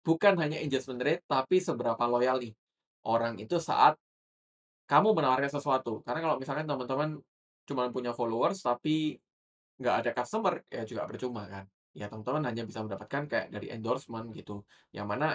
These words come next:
ya, belum tentu ada setiap bulan. Jadi, perlu teman-teman tahu, give-, buat teman-teman yang ingin mengambu-, mengembangkan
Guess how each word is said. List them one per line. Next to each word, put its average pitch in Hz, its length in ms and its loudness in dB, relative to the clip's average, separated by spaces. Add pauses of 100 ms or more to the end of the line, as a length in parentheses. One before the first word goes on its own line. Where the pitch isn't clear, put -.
ya, 110 160 0
belum 113 240 -4
tentu 117 160 -4
ada 120 160 -2
setiap 113 240 -6
bulan. 107 240 -4 (400)
Jadi, 147 240 0
perlu 135 160 2
teman-teman 123 400 -4
tahu, 147 320 2 (320)
give-, 139 320 0
buat 123 240 6
teman-teman 135 320 -4
yang 123 320 2
ingin 127 240 -8
mengambu-, 113 400 -4
mengembangkan 117 480 -4